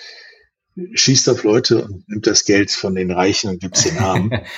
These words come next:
Speaker 2: Genau, also auf Leute schon mal gar nicht. Auch auf Tiere ist es, ähm, untersagt, ist es verboten. Es gibt noch mal zwei Varianten vielleicht zum Einstieg. Es gibt einmal das normale, ähm, W-A-Schießen, also was man kennt, auf die ganz normalen Scheiben.
Speaker 1: Mhm.
Speaker 2: Und es gibt noch mal ein Schießen auch im Wald.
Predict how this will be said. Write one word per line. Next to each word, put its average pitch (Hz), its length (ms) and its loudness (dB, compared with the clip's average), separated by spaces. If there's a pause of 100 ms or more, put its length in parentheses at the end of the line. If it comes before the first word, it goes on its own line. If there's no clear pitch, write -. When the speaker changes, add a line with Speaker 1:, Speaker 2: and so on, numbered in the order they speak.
(420)
Speaker 2:
Genau, 107 260 -4
also 113 280 -2
auf - 140 -6
Leute 117 220 2
schon 120 160 -6
mal 107 160 2
gar 101 180 2
nicht. 127 240 -6
Auch 110 80 -4
auf 107 180 -4
Tiere 147 380 2
ist 131 140 -4
es, 135 180 -8
ähm, 127 640 -4
untersagt, 127 560 2
ist 131 80 -2
es 117 120 -4
verboten. 139 560 0 (520)
Es - 200 -6
gibt - 220 -2
noch 123 140 0
mal 127 160 4
zwei 120 300 4
Varianten 120 500 2
vielleicht 131 320 -2
zum 123 120 -10
Einstieg. 131 600 -4
Es - 140 -14
gibt 110 160 -8
einmal 120 260 -2
das 117 160 -4
normale, 110 540 -2 (500)
ähm, 107 260 -4
W-A-Schießen, 156 880 0
also 107 220 -2
was 110 160 -2
man 110 80 -4
kennt, - 200 -2
auf 123 100 -8
die - 100 -8
ganz 117 180 -2
normalen 95 260 0
Scheiben. 160 500 0 (320)
Speaker 1:
Mhm. 110 160 2
Speaker 2:
Und 139 120 6
es - 140 -6
gibt 139 200 -4
noch 135 180 -2
mal 131 180 4
ein 120 80 -2
Schießen 135 340 -6
auch 117 200 -2
im 104 100 -4
Wald. 139 460 -2